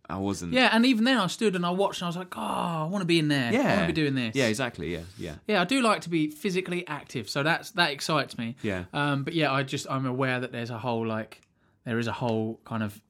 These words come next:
Speaker 2: s-, culture
Speaker 1: Yeah,
Speaker 2: around
Speaker 1: yeah.
Speaker 2: cycling
Speaker 1: Mm.
Speaker 2: that I'm definitely not
Speaker 1: That's all right, though.
Speaker 2: in.
Speaker 1: Because it's like, I've had, like, a few cycling things where it's so enjoyable because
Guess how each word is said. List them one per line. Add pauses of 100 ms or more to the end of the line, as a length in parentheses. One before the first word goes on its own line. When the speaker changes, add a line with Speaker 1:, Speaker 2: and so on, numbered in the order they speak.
(480)
Speaker 2:
s-, (120)
culture (360)
Speaker 1:
Yeah,
Speaker 2:
around
Speaker 1:
yeah.
Speaker 2:
cycling (100)
Speaker 1:
Mm.
Speaker 2:
that
I'm (280)
definitely
not (800)
Speaker 1:
That's
all
right,
though.
Speaker 2:
in. (340)
Speaker 1:
Because
it's
like, (1000)
I've
had,
like,
a
few
cycling
things
where (800)
it's
so
enjoyable
because